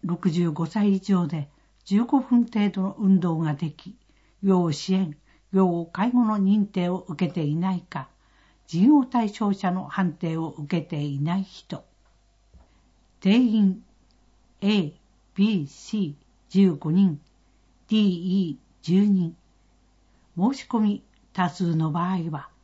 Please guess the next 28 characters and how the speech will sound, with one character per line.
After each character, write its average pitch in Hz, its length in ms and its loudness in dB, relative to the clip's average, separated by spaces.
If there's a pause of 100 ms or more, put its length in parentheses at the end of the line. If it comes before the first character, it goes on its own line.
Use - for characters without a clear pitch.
(280)
今 180 220 0
ま 254 120 2
で 208 120 -2
の 196 180 -6
参 185 260 -2
加 175 120 -4
回 202 240 -2
数 202 300 -4
が 185 260 -4
少 - 220 -8
な 196 140 0
い 185 100 0
人 - 260 -8
を 202 200 -8
優 165 220 -4
先。 139 260 -12 (1900)
締 - 260 -6
め 254 120 0
切 214 160 -4
り、 185 180 -6 (100)
三 185 260 -2
月 156 280 -6
十 196 180 -2
三 214 260 0
日 196 420 -2 (120)
月 165 260 -4
曜 170 220 0
日。 - 200 -12